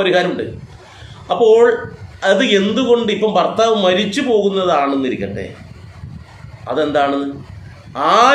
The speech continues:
യുവാവിന് അത്രയേ ആയുസ് പറഞ്ഞിട്ടുള്ളൂ. പൂർവജന്മ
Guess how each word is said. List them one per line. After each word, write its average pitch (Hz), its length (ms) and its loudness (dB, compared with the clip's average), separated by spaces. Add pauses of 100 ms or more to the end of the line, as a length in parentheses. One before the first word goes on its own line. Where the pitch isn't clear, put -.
(120)
യുവാവിന് 180 760 2 (760)
അത്രയേ 123 420 -4 (240)
ആയുസ് 110 360 -6
പറഞ്ഞിട്ടുള്ളൂ. - 480 -12 (1080)
പൂർവജന്മ 156 720 0